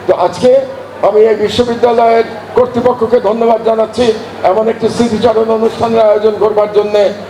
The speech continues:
এবং সেই অনুষ্ঠানে আমাকে আমন্ত্রণ করে, আহ, এই স্মৃতিচারণ এদের কথা শুনবার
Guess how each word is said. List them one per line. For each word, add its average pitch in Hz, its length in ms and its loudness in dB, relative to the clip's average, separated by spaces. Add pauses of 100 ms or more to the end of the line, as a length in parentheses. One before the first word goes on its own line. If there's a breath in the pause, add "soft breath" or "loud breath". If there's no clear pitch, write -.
(120)
এবং 220 260 2
সেই 214 260 2
অনুষ্ঠানে 214 500 0 (360)
আমাকে 196 420 2 (380)
আমন্ত্রণ 214 560 0
করে, 196 260 2
আহ, - 640 -2 (260)
এই 214 180 4 (140)
স্মৃতিচারণ 226 720 0 (280)
এদের 208 320 0
কথা 190 220 0
শুনবার 202 380 0